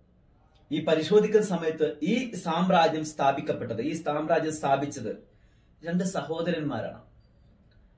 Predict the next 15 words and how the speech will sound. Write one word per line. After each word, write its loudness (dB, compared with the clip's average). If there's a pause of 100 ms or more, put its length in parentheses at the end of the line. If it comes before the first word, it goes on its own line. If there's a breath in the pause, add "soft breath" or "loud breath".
(280)
ആയിരത്തി 2 (200)
മുന്നൂറ്റി 2
മുപ്പത്തിയാറിൽ 0
സഹോദരന്മാരായ 2 (400 loud breath)
ഹരിഹരനും 4 (200 loud breath)
ബുക്കാനും 2
ചേർന്നുകൊണ്ടാണ് 0 (260 loud breath)
വിജയനഗര 2
സാമ്രാജ്യം -4
സ്ഥാപിച്ചത് -4
എന്നാണ് -4
ചരിത്രകാരന്മാർ -2
രേഖപ്പെടുത്തുന്നത്. -12 (760)
രണ്ട് -8
സഹോദരന്മാർ, -6